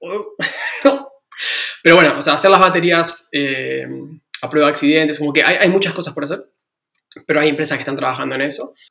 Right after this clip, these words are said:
Ah, va a haber un avión eléctrico,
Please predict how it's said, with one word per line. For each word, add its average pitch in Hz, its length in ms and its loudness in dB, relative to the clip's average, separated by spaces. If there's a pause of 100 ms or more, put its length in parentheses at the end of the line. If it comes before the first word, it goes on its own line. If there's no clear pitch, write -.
(160)
Ah, 156 260 2
va 170 60 6
a - 40 8
haber 190 140 10
un 190 120 10
avión 180 440 6
eléctrico, 156 1160 2